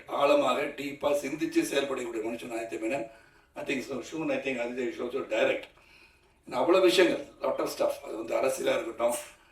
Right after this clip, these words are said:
நீங்க அமெரிக்கால வந்து, அஹ், இளையராயில என்ன நடக்குது அப்படின்னு கேட்டா கூட சொல்லுவார். ஒரு, I think he's,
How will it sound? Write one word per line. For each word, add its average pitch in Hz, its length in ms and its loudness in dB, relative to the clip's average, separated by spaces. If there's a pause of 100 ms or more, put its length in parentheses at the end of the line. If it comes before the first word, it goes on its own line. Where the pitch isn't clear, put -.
(100)
நீங்க - 200 -10
அமெரிக்கால 160 460 8
வந்து, - 440 2 (500)
அஹ், - 200 -2
இளையராயில 151 500 6
என்ன 131 180 0
நடக்குது 123 340 0
அப்படின்னு - 240 -6
கேட்டா 117 140 -4
கூட 127 180 2
சொல்லுவார். 117 340 -4 (1900)
ஒரு, 127 200 -4 (300)
I 165 60 2
think 196 160 2
he's, 170 180 2